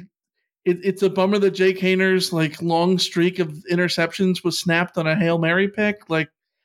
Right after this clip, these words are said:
um, we, we'll talk about Malcolm Epps and how cool it was that he got the pick for that, but those things happen, right? But they, they are able to force, um, fourth down stops,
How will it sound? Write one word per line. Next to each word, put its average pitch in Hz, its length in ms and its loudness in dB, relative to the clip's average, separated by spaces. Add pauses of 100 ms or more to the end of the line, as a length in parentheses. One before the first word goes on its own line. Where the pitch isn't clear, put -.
(420)
um, 160 500 0
we, 196 120 2
we'll 190 140 0
talk 208 160 2
about 190 240 2
Malcolm 180 320 0
Epps 185 280 0
and 165 160 0
how 165 140 0
cool 180 280 0
it 185 60 2
was 185 200 2
that 170 100 2
he 165 60 2
got 165 180 -2
the 151 80 -10
pick - 180 -4
for 196 140 -4
that, 165 320 -2 (420)
but 214 180 0 (680)
those 254 240 2
things 262 260 2
happen, - 380 -4
right? 180 280 -2 (460)
But 214 260 -4 (500)
they, 220 240 0
they 208 540 0
are 208 140 0
able 220 280 0
to 196 300 2
force, - 840 0
um, 170 440 2
fourth 202 300 -2
down 185 260 -2
stops, - 680 -4